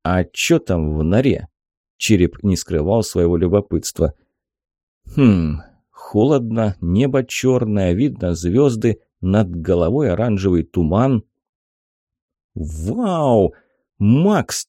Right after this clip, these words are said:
тебе охренеть, как повезло, что ты все это видел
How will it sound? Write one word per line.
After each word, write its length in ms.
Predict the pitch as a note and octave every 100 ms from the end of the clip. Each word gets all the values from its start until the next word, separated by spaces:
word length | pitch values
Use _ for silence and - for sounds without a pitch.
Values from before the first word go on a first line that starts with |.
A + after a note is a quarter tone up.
| _
тебе 380 | A2 G#2+ C#3 - -
охренеть, 640 | A2 - B2+ F#3 G#3 -
как 220 | - D3 - -
повезло, 500 | B2 C3 A#2 G2 F#2
что 200 | - -
ты 240 | - C#3
все 280 | G#2+ - B2
это 220 | - F#2+
видел 640 | D#2+ D#2+ E3+ D3 A#2 F2